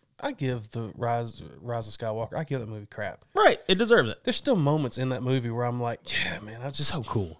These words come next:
Speaker 1: That's just cool."
Speaker 2: Yeah.
Speaker 1: I mean, there's Lando. I love Lando.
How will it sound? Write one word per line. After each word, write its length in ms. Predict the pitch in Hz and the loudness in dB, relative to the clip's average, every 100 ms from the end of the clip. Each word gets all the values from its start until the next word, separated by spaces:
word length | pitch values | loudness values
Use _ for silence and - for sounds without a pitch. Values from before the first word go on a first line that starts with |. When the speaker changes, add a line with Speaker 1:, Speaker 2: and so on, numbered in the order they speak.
| _ | _
Speaker 1:
That's 140 | 170 160 | -4 -2
just 180 | 143 | -2
cool." 360 | 160 175 170 135 190 | 2 4 2 0 8
Speaker 2:
Yeah. 220 | 196 175 | 10 10
Speaker 1:
I 40 | |
mean, 80 | 156 | 8
there's 200 | 175 156 | 4 2
Lando. 440 | 165 170 165 151 101 | 2 4 4 2 2
I 80 | |
love 260 | 160 175 170 | 2 2 2
Lando. 420 | 180 180 175 131 | 0 0 0 0